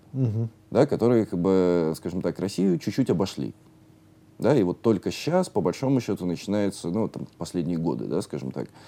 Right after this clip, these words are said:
Speaker 2: а, потому что люди начали, опять же, путешествовать, да, они видят, что там в других странах происходит, какая,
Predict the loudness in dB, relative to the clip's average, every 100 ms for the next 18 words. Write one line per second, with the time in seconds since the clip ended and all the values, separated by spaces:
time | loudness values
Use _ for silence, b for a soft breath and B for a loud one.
0 | B B B -4 2 2 2 -2 2 2
1 | 2 -4 -4 -4 -4 -8 -14 -2 2 2
2 | 0 -2 0 0 0 -2 -2 -4 -6 -8
3 | -10 -8 -8 -4 -2 -2 -2 -4 -4 -6
4 | -8 -6 -6 -8 -10 -8 -6